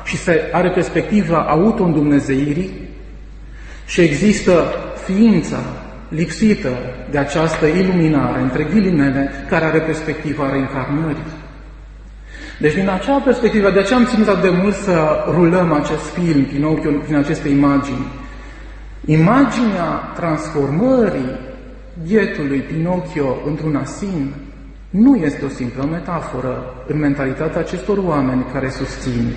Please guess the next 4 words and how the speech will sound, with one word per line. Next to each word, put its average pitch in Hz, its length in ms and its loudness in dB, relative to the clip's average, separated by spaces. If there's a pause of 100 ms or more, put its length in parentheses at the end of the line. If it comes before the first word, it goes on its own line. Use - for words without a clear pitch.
identitatea 123 760 0
biometrică 139 560 0 (1000)
sau, - 540 -2 (880)
uh, 143 520 -2